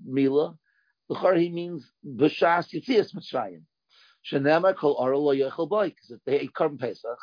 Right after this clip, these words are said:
and Arul can't eat a Karban Pesach. So how did Mila? I mean, they say state, right? Um, the, at Aaron Ve'eria, right? They were missing mitzvahs, 'cause we're giving two mitzvahs, Dam Pesach, Dam Mila. We know the Chazal. So Malay Sa Moshe Rabbeinu, Olav Shalom, Shekulam Bitlu Mitzvahs Mila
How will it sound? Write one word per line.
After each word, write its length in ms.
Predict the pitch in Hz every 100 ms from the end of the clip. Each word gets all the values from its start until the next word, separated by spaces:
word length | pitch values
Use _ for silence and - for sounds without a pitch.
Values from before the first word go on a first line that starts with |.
| -
and 80 | 127
Arul 320 | 123 151 160
can't 180 | - 143
eat 80 | 135
a 40 |
Karban 240 | 113 123 104
Pesach. 320 | 90 - 208 - -
So 100 | -
how 100 | 220
did 240 | 208 180 185
Mila? 260 | 202 185
I 20 | 208
mean, 180 | 220
they 140 | 202 196
say 220 | 214 214
state, 380 | - - 208 - _ _ _
right? 200 | - 175 - 117 _ _ _ _
Um, 340 | - 71 143 147 - 165
the, 180 | - -
at 220 | 165 156
Aaron 320 | - 165 156 135
Ve'eria, 600 | 160 202 214 196 180 165
right? 220 | 180 175 - _ _
They 180 | 135 139
were 140 | 143
missing 380 | 147 160 - 175
mitzvahs, 380 | 208 220 208 165
'cause 200 | 160 127
we're 80 | 147
giving 220 | 139 139
two 160 | - 220
mitzvahs, 440 | 208 196 180 131
Dam 220 | 147 143
Pesach, 460 | 175 190 - 165 131
Dam 160 | 151 170
Mila. 260 | 185 170 - _ 202
We 120 | 202 -
know 140 | 156
the 60 | 131
Chazal. 380 | - 113 92 73 _ _ _ _ - - _
So 160 | - 165
Malay 440 | 160 202 226 208
Sa 120 | -
Moshe 260 | 175 156 151
Rabbeinu, 520 | 170 143 147 165 196 -
Olav 220 | 147 147 131
Shalom, 320 | 143 135 147
Shekulam 460 | 151 - 190 196 135
Bitlu 340 | 185 - 160
Mitzvahs 360 | 156 - 151 139
Mila 320 | 147 135